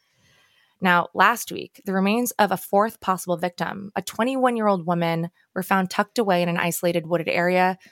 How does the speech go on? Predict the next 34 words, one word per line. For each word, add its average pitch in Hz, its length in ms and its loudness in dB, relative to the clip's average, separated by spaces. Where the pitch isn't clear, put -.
along 185 240 2
Fairhaven 196 560 0
Avenue 170 460 0
in 180 80 -4
the 175 280 -4
Alexandria 180 640 0
section 170 400 -6
of 170 100 -8
Fairfax - 500 -10
County. - 480 -8
So 202 140 -4
these 233 260 -2
remains 269 300 -2
were 226 80 -2
found 185 300 2
in 185 80 -2
a 175 80 2
large 175 440 0
plastic - 340 -4
container 226 540 -4
along 185 460 0
with 180 140 -8
Brown's. - 580 -4
And 196 240 2
this 196 300 0
fourth 269 340 2
set - 380 0
of 180 100 -4
remains 175 380 0
have 175 240 0
yet 175 180 0
to - 80 -10
be 170 140 -2
identified. 165 720 -6